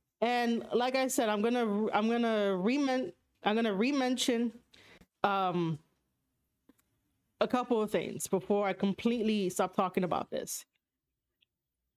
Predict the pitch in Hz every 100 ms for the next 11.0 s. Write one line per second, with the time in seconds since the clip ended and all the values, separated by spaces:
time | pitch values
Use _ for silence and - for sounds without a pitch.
0 | _ _ 220 247 208 262 277 277 254 269
1 | 269 262 247 202 214 226 233 240 240 233
2 | 233 254 - 190 185 233 214 190 196 180
3 | 175 - - _ - 190 196 240 196 208
4 | 208 - 202 190 170 220 196 175 175 190
5 | 190 185 214 226 220 226 208 202 196 185
6 | 165 - - _ _ _ - 196 185 -
7 | 269 247 240 - 269 247 202 - 262 240
8 | 180 156 160 - - _ _ _ _ 196
9 | 220 226 190 170 233 226 - 233 233 240
10 | 208 190 - 233 214 202 185 180 170 165